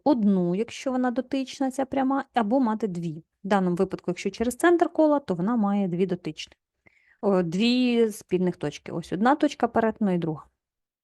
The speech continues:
Друге. Діаметр кола перпендикулярний до хорди, проходить через середину хорди. Так, це безпосередня властивість кола. Якщо у нас діаметр, він буде до хорди перпендикулярний,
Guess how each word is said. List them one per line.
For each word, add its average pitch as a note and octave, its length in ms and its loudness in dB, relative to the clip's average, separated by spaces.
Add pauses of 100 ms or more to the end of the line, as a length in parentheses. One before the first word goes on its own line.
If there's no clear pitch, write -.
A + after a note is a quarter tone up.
(140)
Друге. G3+ 340 2 (640)
Діаметр D4 500 6
кола F#3 300 4
перпендикулярний A#3 840 -2
до F#3+ 120 -2
хорди, G3+ 400 -4
проходить A#3 420 -2
через F#3 260 -6
середину F#3+ 400 0
хорди. F#3 360 -2 (1040)
Так, F#3+ 240 2
це A3 200 4
безпосередня F#3+ 720 -2
властивість E3+ 600 -4 (440)
кола. F3+ 320 0
Якщо C4 280 -2
у G3 40 2
нас F#3+ 160 2
діаметр, F3 720 -2
він A3 200 -2
буде F3+ 220 -8
до F#3 80 -6
хорди F3+ 480 0 (1160)
перпендикулярний, F#3 1300 2